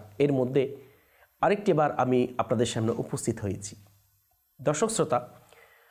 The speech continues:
আলহামদুলিল্লাহ, আমরা এই অনুষ্ঠানের মাধ্যমে ইলমি দ্বীন অর্জন করার ফজিলত সম্পর্কে এবং ইলমি দ্বীনকে কেন্দ্র করে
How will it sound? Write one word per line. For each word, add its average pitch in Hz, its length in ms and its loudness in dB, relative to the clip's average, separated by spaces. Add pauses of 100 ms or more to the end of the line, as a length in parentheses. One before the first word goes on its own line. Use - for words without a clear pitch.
(140)
আলহামদুলিল্লাহ, 190 520 4
আমরা 160 280 4
এই 165 140 4
অনুষ্ঠানের 143 440 4
মাধ্যমে 117 420 2 (1400)
ইলমি 202 300 4
দ্বীন 208 360 4
অর্জন 151 320 4
করার 160 200 4
ফজিলত 160 460 2
সম্পর্কে 151 640 2
এবং 151 520 -2
ইলমি 220 280 6
দ্বীনকে 208 420 4
কেন্দ্র 190 380 4
করে 156 320 0